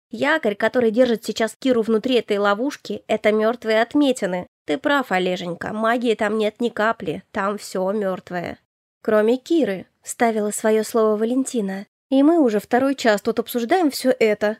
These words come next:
а призрак, между прочим, в этой комнате находится, потому что Олег из нее не выходил после того, как проснулся». «Они обе здесь», — поправила ее баба Дуся.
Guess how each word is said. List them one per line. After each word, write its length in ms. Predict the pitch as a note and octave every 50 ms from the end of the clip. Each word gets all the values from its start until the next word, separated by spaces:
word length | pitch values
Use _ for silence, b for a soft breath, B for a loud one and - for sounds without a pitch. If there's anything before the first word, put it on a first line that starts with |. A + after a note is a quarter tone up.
| _
а 120 | - B3+ C4
призрак, 440 | - D4+ E4 G4 F4 C4+ G#3 - -
между 260 | A#3 A3 G#3+ G#3 A#3+
прочим, 500 | - - G#3+ G#3 G#3 - A#3 A3 A3 - _
в 140 | A#3+ A3 G#3+
этой 220 | G#3+ G#3+ G#3+ F4 -
комнате 420 | - C#4+ A#3 A3+ G3+ G3 - A3
находится, 680 | A3 G3+ G3+ - A3 G#3+ G3+ G#3+ - - G#3 G#3 G#3+ -
потому 320 | - B3 A3+ A#3+ A3+ B3 A#3
что 180 | - - B3+
Олег 280 | B3+ D4+ G4 G#4 G4+ D4+
из 100 | B3+ G#3+
нее 220 | G#3+ G#3+ A3 A3
не 100 | A3+ A#3
выходил 460 | A3+ C4+ - - D#4+ B3+ B3 A#3 G#3+ G#3
после 340 | - - C4 - - B3
того, 220 | - A#3+ C#4+ E4+ E4+
как 180 | - B3+ -
проснулся». 800 | - - B3+ B3+ - - A3+ G#3+ G3+ G3 - - G#3 F#3+ F#3+ - _ _ _ _ _ _ _ _
«Они 280 | C4 C4 B3+ A#3+ A#3+ B3+
обе 300 | D4 D#4 C4+ G#3 F#3 F3+
здесь», — 480 | F#3 F3+ F3+ F#3 F3 F#3+ - - _ _ _ _
поправила 460 | - A3 - - A3 G#3+ G3+ G#3 G3+
ее 220 | G#3+ G#3+ G#3+ G#3+ G#3
баба 280 | G#3+ G#3+ G#3 A3 A#3+
Дуся. 500 | A3 A#3+ A3 G3+ - - G3+ G3 G3+ G#3+